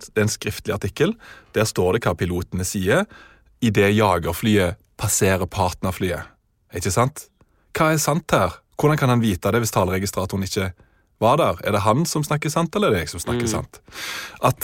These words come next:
Speaker 1: taleregistratoren var koblet ut, er hevet over enhver tvil.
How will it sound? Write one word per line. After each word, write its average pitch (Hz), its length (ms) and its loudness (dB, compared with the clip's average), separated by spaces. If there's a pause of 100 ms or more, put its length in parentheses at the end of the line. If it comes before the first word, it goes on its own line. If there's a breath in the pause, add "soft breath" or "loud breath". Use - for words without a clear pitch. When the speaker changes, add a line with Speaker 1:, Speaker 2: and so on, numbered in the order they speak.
Speaker 1:
taleregistratoren 117 1080 2
var 104 140 4
koblet 110 420 4
ut, - 300 -4 (180)
er 110 120 4
hevet 92 500 2
over 92 200 2
enhver 85 500 -2 (140)
tvil. 82 360 -8